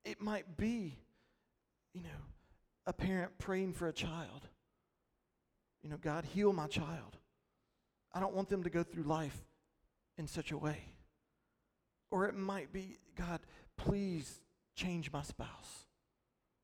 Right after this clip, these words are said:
Make a difference in my marriage. Heal that relationship." Who knows?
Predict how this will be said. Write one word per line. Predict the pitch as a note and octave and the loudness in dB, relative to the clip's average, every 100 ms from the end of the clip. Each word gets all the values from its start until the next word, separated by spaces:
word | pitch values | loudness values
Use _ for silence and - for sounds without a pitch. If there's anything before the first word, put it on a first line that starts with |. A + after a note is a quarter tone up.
| _ _ - | _ _ -4
Make | E3 F#3 | 0 2
a | F3 | 2
difference | D#3 E3+ - - | 2 2 -2 -4
in | E3+ | 0
my | D3 C3+ | 0 0
marriage. | C3+ B2+ C3 - - - _ _ _ _ _ _ | -2 -4 -8 -8 -8 -8 _ _ _ _ _ _
Heal | - F#3+ F3+ | 0 4 4
that | F3+ - | 4 2
relationship." | E3 C#3+ D3 D3+ C3 - - - - - _ _ _ - - | 2 0 -2 -4 -6 -8 -8 -14 -20 -20 _ _ _ -12 0
Who | A#3 | 2
knows? | G#3 F#3 F3+ - - - | 4 0 -2 -12 -18 -18